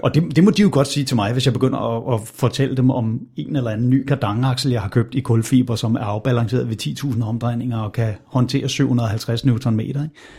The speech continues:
Men lige så snart det er noget, og det, det kan sågar være et led ude. Jeg kan huske, min, min tidligere kæreste kom hjem og fortalte mig om,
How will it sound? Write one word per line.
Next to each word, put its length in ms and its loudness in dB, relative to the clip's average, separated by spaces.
Men 220 0
lige 180 -4
så 120 -6
snart 280 -4
det 80 -2
er 40 0
noget, 260 0
og 140 -6
det, 100 -2
det 120 -2
kan 100 -4
sågar 380 -2
være 260 -2
et 240 -6
led 260 0
ude. 320 0
Jeg 100 -2
kan 80 -2
huske, 180 -4
min, 220 -2
min 100 -4
tidligere 280 -4
kæreste 260 -4
kom 120 2
hjem 220 -2
og 100 -6
fortalte 400 -2
mig 100 2
om, 220 0